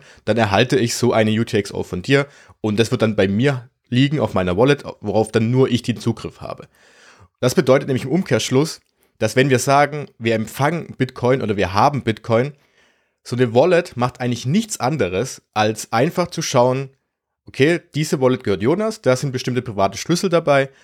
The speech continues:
Ich suche jetzt die Blockchain danach ab, welche U T X Os, also welche von diesen Ausgängen kann ich dieser Wallet zuschreiben, welche hat dann wirklich,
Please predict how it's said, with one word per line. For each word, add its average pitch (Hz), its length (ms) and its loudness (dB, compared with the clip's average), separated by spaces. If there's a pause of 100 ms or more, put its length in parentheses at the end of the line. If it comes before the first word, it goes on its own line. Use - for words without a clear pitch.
(160)
Ich 180 260 -2
suche 165 380 2
jetzt - 240 0
die 101 40 -14
Blockchain 143 540 0
danach 107 340 0
ab, - 280 -2
welche 190 720 0 (1400)
U 147 140 2
T 110 180 2
X - 180 0
Os, 165 280 2
also 101 240 -2
welche 147 180 2
von 147 140 -6
diesen 123 200 -4
Ausgängen 135 640 -4
kann 127 240 0
ich 165 140 -2
dieser - 260 0
Wallet 107 220 2
zuschreiben, 160 720 -2
welche 135 420 2
hat 135 180 0
dann 120 180 0
wirklich, 131 420 -2